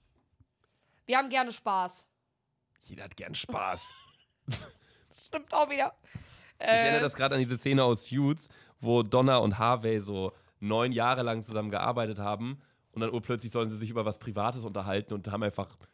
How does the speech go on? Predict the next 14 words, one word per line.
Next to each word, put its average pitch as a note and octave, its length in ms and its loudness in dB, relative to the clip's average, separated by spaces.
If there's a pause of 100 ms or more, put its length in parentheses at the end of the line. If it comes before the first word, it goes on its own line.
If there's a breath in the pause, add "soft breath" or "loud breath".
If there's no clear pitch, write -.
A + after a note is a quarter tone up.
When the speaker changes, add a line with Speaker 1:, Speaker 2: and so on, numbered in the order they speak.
(180 soft breath)
Speaker 2:
nichts - 520 0
zu B2+ 140 -4
bereden, B2 520 2
<laughs> - 20 -4
weil's A#2 200 4
einfach A2 220 2
nichts A#2+ 240 -2
mehr A#2+ 120 2
gibt. C#3+ 320 -4 (680 soft breath)
Speaker 1:
Ähm, G#3 840 -2 (680 soft breath)
was G#3+ 100 -14
haben C#4 100 -6
wir A#3+ 60 0
denn G#3+ 100 2